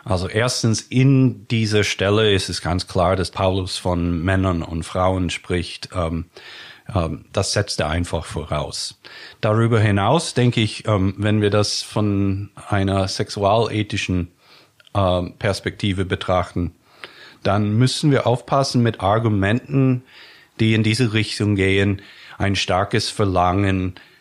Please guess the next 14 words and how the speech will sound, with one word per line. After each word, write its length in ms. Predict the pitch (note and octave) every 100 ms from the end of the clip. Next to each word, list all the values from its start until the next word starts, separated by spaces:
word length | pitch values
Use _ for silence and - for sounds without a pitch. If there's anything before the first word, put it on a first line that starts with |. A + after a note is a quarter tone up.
| _
äh, 260 | - F#2 F2 -
legitimiert, 1400 | F#2+ F#2 G2 G#2 F#2+ - F#2 G2 G#2 G#2+ - - - -
ähm, 460 | G2 F#2 F2+ F#2 F2+ _
eine 300 | F#2+ G2 F#2+
bestimmte 540 | F2+ F#2+ - F#2+ - F2+
Beziehung. 640 | F#2+ - - G2 F2 D#2 - - - _ _
Das 380 | - G#2+ - - _
können 360 | - C#3+ E3 D3+
wir 140 | C3
nicht 460 | A#2+ A#2 C#3 - A#2
in 200 | A2+ -
anderen 760 | G#2 A#2 C3 A#2 G#2+ G2+ -
Zusammenhängen 1040 | - G#2+ G#2 G2 G2+ G#2 F#2+ F#2+ G2 F#2+ F#2+
über-, 280 | - G2+